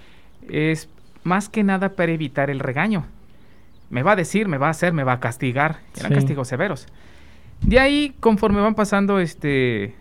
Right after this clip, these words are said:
Speaker 1: secundaria, excelentes docentes, eh, tal vez la mayoría de los que tuve, tuvieron una, alguna formación pedagógica, porque cambiaba la forma de transmitir.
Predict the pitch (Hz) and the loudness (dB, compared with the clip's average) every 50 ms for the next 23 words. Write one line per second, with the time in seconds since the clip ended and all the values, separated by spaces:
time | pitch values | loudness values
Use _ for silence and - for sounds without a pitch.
0 | - - - - - - - - 208 - 247 240 233 214 180 160 160 156 147 139 | -20 -20 -20 -20 -20 -20 -18 -8 -4 -4 -2 0 0 2 4 4 4 4 4 2
1 | 135 160 180 - - 131 127 - - 131 123 127 135 135 - 135 120 123 117 - | -2 -4 -6 -6 -6 -6 -6 -4 -4 -2 -2 -2 -2 -2 -2 -4 -2 -2 -4 -2
2 | - 123 131 139 131 175 175 165 - 135 120 117 113 110 107 104 104 110 - - | -2 -2 -2 -2 -2 -4 -4 -4 -4 -6 -4 -4 -4 -4 -6 -6 -8 -12 -12 -6
3 | - 139 135 139 123 131 135 135 127 127 - - - - - - - 143 135 131 | -2 -2 -2 0 0 -2 -2 -4 -4 -8 -12 -20 -20 -20 -14 -6 -2 -2 0 0
4 | 127 127 123 127 123 131 135 147 143 131 123 110 110 - - - 110 - 143 139 | 0 0 0 -2 -2 0 -2 -2 -2 -2 -2 -4 -4 -6 -8 -10 -8 -6 -4 -4
5 | 127 135 123 113 - 156 - - - - 127 120 123 127 123 120 117 120 120 120 | -2 0 -2 -2 -4 -8 -14 -14 -10 -6 -4 -2 0 0 0 -2 -2 -2 -2 -2
6 | 113 113 135 139 143 127 - 123 113 113 110 - - 135 135 127 139 123 110 110 | -2 -2 -2 0 -2 -2 -2 -4 -4 -4 -4 -4 -2 -2 -2 0 0 0 0 2
7 | 110 120 123 123 165 156 - 175 190 - - - - - - - - - - - | 2 0 0 0 -2 -4 -2 -2 -4 -4 -8 -18 -20 -20 -20 -20 -20 -20 -20 -20
8 | - - - 185 175 - - 190 185 185 185 - - 202 190 185 196 220 220 214 | -6 0 2 2 4 6 6 6 6 6 6 4 4 4 4 6 6 6 6 6
9 | 202 190 175 - - 190 196 196 190 190 180 170 151 147 143 - 165 151 151 143 | 6 4 4 2 2 2 2 4 4 2 2 2 0 0 0 0 2 2 2 2
10 | - - 156 151 147 - 196 202 202 | 0 0 -2 -2 0 0 -2 -4 -4